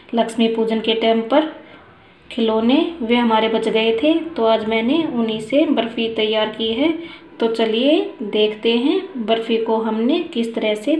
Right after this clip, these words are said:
तैयार किया है। खिलौनों की बर्फी बनाने के लिए मैंने ये खिलौने ले लिए हैं। अब मैं इनको हिमाम दस्ते में डालकर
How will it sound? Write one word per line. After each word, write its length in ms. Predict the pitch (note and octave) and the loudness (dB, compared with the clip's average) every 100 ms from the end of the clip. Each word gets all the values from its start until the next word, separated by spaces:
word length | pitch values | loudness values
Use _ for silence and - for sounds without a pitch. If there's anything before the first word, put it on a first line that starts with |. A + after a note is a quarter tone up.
| - | -2
तैयार 300 | G#3 G#3 - | -2 -2 -4
किया 260 | - A#3 B3 | -4 -4 -2
है। 180 | D#4+ F4 - - - - - - - - - - - - | -2 -4 -6 -16 -20 -20 -20 -20 -20 -20 -20 -20 -18 2
खिलौनों 440 | B3 B3 B3 C#4 | 6 6 6 4
की 140 | C#4+ | 4
बर्फी 280 | B3 B3 C4 | 2 2 2
बनाने 360 | B3 B3 A#3 A#3 | 2 4 2 2
के 180 | A#3 A3+ | 0 0
लिए 320 | G#3+ A3+ C4+ D#4+ D4 | 0 2 2 0 -4
मैंने 460 | C#4 A3+ A#3 A#3+ A3+ | -4 0 2 2 0
ये 160 | G#3+ A3+ | -2 -4
खिलौने 420 | A#3 A3+ A3 G#3+ | -4 -2 -2 -2
ले 140 | A3 A3 | -2 -2
लिए 220 | A3+ B3 | -2 0
हैं। 200 | C4+ E4 - - - - - - - - | 2 0 -2 -12 -20 -20 -20 -20 -6 0
अब 140 | A3+ | 2
मैं 180 | A3+ A3+ | 2 0
इनको 300 | G#3+ - C4+ | 0 2 4
हिमाम 340 | C#4+ A#3 A3+ | 4 2 0
दस्ते 280 | A3 A3+ A3+ | -2 -4 -2
में 140 | A3 G#3+ | 0 2
डालकर 480 | G#3+ G#3 C4 F4 | 0 2 0 0